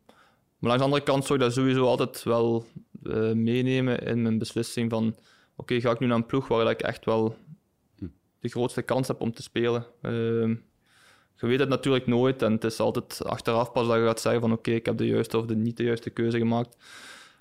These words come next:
Speaker 1: Maar die overweging wordt wel bewust gemaakt. En, ehm, oké, nu dat Qatar eraan komt in november volgend
Speaker 2: Ja.
Speaker 1: jaar,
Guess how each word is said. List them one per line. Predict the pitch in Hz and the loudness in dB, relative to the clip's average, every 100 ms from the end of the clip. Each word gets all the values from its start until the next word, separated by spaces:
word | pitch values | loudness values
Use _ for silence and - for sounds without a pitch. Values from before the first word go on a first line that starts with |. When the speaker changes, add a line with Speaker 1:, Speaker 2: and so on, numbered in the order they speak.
| _ | _
Speaker 1:
Maar | - 110 107 | -2 0 2
die | 113 | 2
overweging | 110 120 113 123 123 127 120 113 113 | 0 2 2 4 2 2 2 2 2
wordt | 110 110 - | 0 -2 -2
wel | 110 113 110 110 | 0 2 0 0
bewust | 107 113 - | -2 -2 -2
gemaakt. | 110 110 113 - | -2 0 -2 -4
En, | 98 110 107 - - - | -2 0 -2 -6 -20 -10
ehm, | - 117 110 110 107 107 - | -4 -2 0 0 0 -2 -6
oké, | - - | -6 -2
nu | 113 110 | 0 2
dat | 110 - - - | 0 -4 -18 -6
Qatar | 117 - 117 | -4 0 0
eraan | 120 117 | 2 0
komt | 117 117 113 | 0 0 0
in | 113 113 - | 2 0 -4
november | 143 - 117 113 117 117 | -12 -8 -4 -2 -2 -2
volgend | 117 113 113 | -2 -2 -2
Speaker 2:
Ja. | 113 | -2
Speaker 1:
jaar, | 120 127 | -4 -6